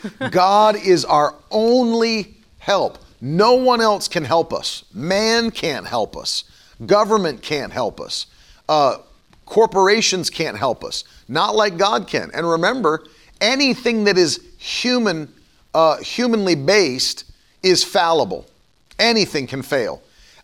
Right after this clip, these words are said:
Speaker 2: A ma-, people can fail you. The government can fail you and has failed you. Um, I mean, all these different things. Corporations can fail you. Even family can fail you. God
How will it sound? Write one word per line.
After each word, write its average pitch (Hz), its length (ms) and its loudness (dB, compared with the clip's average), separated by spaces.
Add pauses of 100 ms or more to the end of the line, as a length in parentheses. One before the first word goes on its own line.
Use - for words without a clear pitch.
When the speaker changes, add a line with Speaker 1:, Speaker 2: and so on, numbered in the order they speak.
Speaker 2:
A 156 80 2
ma-, 180 300 0 (160)
people 226 320 -2
can 208 180 -4
fail 208 340 2
you. 208 220 -4 (340)
The 147 100 0
government 196 540 0
can 180 140 -6
fail 185 340 2
you 185 180 -4
and 123 180 -10
has 156 280 -2
failed 135 340 -4
you. 143 160 -8 (360)
Um, 160 440 0
I 170 80 2
mean, 185 120 -4
all 220 220 4
these 208 160 -2
different 143 240 -2
things. 117 260 -8 (140)
Corporations 196 760 2
can 180 140 -8
fail 170 360 2
you. 175 240 -4 (260)
Even 226 340 0
family 233 640 0
can 156 220 -6
fail 135 420 0
you. 78 200 -12 (680)
God 208 540 2